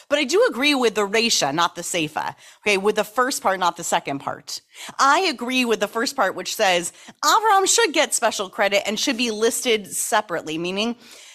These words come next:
what Or HaChaim is picking apart here is, why does it say in this verse,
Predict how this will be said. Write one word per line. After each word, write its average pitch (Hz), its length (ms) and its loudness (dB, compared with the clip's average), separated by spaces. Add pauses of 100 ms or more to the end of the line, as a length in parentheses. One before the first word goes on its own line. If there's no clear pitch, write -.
(460)
what 370 280 0 (220)
Or 370 200 4
HaChaim 349 480 2
is 415 140 0
picking 220 340 -4
apart 196 320 -2
here 165 220 -2
is, 175 320 -4 (160)
why 392 560 0
does 349 200 2
it 311 140 -4
say 302 320 2
in 254 460 0
this 233 240 0
verse, 170 480 -2